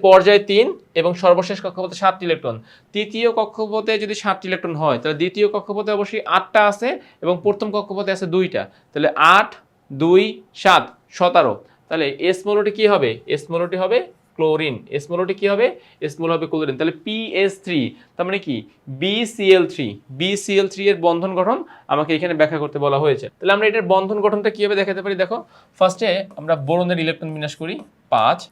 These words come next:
তো ওয়ান এস টু, টু এস টু, টু পি ওয়ান, ও সরি, থ্রি, বোরন থ্রি, আমি কি বলতেছি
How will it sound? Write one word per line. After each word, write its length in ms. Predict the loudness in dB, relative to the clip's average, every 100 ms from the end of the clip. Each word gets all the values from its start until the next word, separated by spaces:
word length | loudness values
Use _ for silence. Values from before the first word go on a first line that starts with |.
| -14
তো 60 | -6
ওয়ান 240 | -2 -2 -2
এস 120 | -8 -12
টু, 240 | -8 -8 -8 _
টু 160 | -8 -6
এস 140 | -8 -6
টু, 80 | -6 -8 -14 _ _ _ _ _ _ -8
টু 80 | -8
পি 160 | -6 -4
ওয়ান, 220 | -4 -4 -10 -12 -6
ও 100 | -2
সরি, 180 | -2
থ্রি, 220 | -4 -4 -4 -6 _ _ _ _ -14
বোরন 320 | -4 -2 -2
থ্রি, 180 | -6 -8 -8
আমি 180 | -8 -10 -18 _
কি 100 | -16
বলতেছি 440 | -14 -14 -16 -20